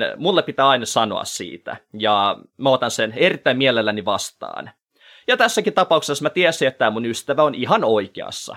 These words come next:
Jos mä menen bileisiin, mulla tulee olemaan mukavaa. Joten sinne mä sitten lähdin. Vastentahtoisesti, mutta onneksi lähdin kuitenkin. No sitten mä saavuin sinne bileisiin, ja siellä oli paljon porukkaa paikalla,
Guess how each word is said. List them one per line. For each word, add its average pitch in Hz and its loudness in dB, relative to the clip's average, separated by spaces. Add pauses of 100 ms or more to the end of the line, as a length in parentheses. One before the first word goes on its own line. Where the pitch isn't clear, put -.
Jos 240 0
mä 151 0
menen 127 0
bileisiin, 123 2
mulla 143 2
tulee 127 0
olemaan 107 2
mukavaa. - -8 (800)
Joten 220 2 (380)
sinne 139 -2
mä 254 2
sitten 139 0
lähdin. 98 0 (320)
Vastentahtoisesti, 151 0
mutta 113 -4 (140)
onneksi 160 0
lähdin 101 0
kuitenkin. 90 -12 (800)
No 151 -6
sitten 208 0
mä 131 -2
saavuin 139 4
sinne 110 -4
bileisiin, 147 0
ja 202 2
siellä 151 2
oli 135 2
paljon 135 2
porukkaa 170 0
paikalla, 143 2